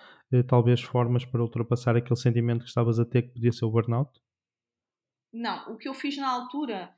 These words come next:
Speaker 2: eh, portanto, eu entrei, eu entrei para os paliativos em agosto e o que eu fiz na altura foi procurar, hum, en-, eh, fazer formação avançada, eh, de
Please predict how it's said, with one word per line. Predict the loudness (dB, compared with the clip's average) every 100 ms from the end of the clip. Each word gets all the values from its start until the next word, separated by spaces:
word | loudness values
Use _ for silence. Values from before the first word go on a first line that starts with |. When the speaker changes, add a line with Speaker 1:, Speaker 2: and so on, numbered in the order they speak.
| _ _ -12
Speaker 2:
eh, | -12
portanto, | -12 -12 -12 -10
eu | -8
entrei, | -6 -6 -4 -4 -4 -6 -10
eu | -10
entrei | -12 -12 -12
para | -10
os | -12
paliativos | -12 -14 -14 -14 -14 -12
em | -12 -12
agosto | -10 -10 -8 -10 -12 -20 _ _ _
e | -18 -16
o |
que | -16
eu | -14
fiz | -14 -12
na | -10
altura | -10 -12 -14 -14 -18 _ _ _ _ _ _ _ _ _ -20 -14
foi | -10 -10
procurar, | -8 -10 -8 -10 -6 -6 -8 -14 _ -12 -10 -12 -12
hum, | -14 -16 -18 -20 -20
en-, | -16 -16 -16 -14
eh, | -12 -10 -12 -14 -16 -16
fazer | -16 -12 -12 -12 -14 -16
formação | -14 -14 -12 -12 -14
avançada, | -16 -12 -10 -10 -10 -16 _ _ _ _ -16
eh, | -14 -12 -12 -14 -16 -18 -20 -20 -20
de | -20